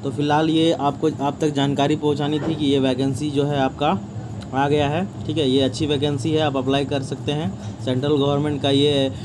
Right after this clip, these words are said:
seven पे commission, देखिए level eight, seven और सिक्स का ये level, अ, का job है, देख रहे हैं ना।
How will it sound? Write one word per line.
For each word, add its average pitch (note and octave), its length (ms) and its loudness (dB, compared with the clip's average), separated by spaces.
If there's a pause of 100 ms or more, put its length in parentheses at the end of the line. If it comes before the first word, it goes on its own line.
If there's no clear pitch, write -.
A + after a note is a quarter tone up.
(220)
seven D3 300 2
पे D3+ 200 2
commission, C#3+ 520 0
देखिए D3 400 2
level C3 400 2
eight, D3 260 2
seven C#3+ 420 0
और C#3 240 0
सिक्स - 280 -6
का D3 140 0
ये C#3 400 4
level, B2+ 300 2
अ, B2+ 500 2
का B2+ 100 0
job C3 320 2
है, C#3+ 80 -2
देख C#3+ 180 -2
रहे B2+ 120 -4
हैं A2 100 -4
ना। A#2 80 -8